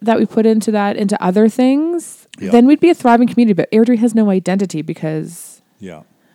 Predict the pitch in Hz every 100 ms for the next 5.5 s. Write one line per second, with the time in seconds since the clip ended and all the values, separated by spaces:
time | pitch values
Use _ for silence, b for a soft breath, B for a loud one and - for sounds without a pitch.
0 | - 190 180 170 - 175 - 170 165 160
1 | 156 160 - - - 262 339 403 403 302
2 | 175 170 156 214 320 b b b b b
3 | _ - 101 98 107 208 - 190 196 202
4 | 208 180 180 202 143 - b b 262 311
5 | 269 180 185 185